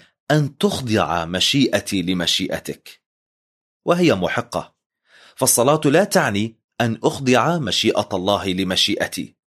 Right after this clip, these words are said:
بل أن أخضع مشيئتي لمشيئة الله. لذا: "ليتقدس اسمك، ليأتي ملكوتك، لتكن مشيئتك". ومشيئته متحققة أصلًا في السماء،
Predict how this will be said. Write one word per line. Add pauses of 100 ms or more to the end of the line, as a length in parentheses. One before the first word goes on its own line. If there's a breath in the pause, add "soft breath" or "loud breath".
(120)
بل (400 loud breath)
أن
أخضع
مشيئتي (300)
لمشيئة
الله. (720)
لذا: (240 loud breath)
"ليتقدس
اسمك، (100)
ليأتي
ملكوتك، (220)
لتكن
مشيئتك". (840 soft breath)
ومشيئته (140)
متحققة
أصلًا
في
السماء،